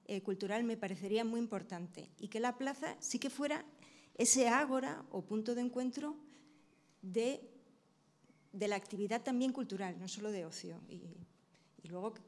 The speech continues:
hay mucha gente que va al cine, también podríamos es-,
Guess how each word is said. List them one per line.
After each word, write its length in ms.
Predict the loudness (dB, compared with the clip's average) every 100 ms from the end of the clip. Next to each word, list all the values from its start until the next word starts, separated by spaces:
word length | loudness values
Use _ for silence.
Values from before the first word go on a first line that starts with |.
| -20 -20 -10
hay 100 | -4
mucha 300 | -4 -4 -6
gente 320 | -2 -2 -2
que 80 | -4
va 100 | -4
al 80 | -6
cine, 320 | -4 -2 -2
también 380 | -4 -4 -2 -2
podríamos 580 | -2 0 2 2 2 -2
es-, 280 | -4 -8